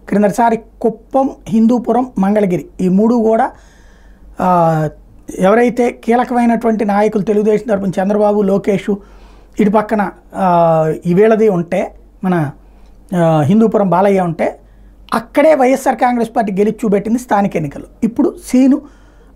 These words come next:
అలా గెలిచిన వాళ్ళందరూ వైసీపీ వై-, నుంచి టీడీపీకి వచ్చేస్తున్నారు.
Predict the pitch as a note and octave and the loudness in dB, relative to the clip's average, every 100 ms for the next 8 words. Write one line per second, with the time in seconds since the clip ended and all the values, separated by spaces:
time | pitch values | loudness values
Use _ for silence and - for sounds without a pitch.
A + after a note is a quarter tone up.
0 | - A3 B3+ G3+ B3 B3 D4 C#4 C4 B3+ | -2 0 2 2 0 2 2 2 2 2
1 | B3+ G#4+ - _ - A3 A#3+ D4 C4 B3 | 0 -2 -8 _ -4 0 2 0 0 2
2 | A#3+ A#3 A#3 A3+ A3+ A3+ C4+ C4+ A#3+ G3+ | 2 2 2 0 0 0 2 2 0 -2
3 | - F3+ - D3 | -2 -4 -6 -12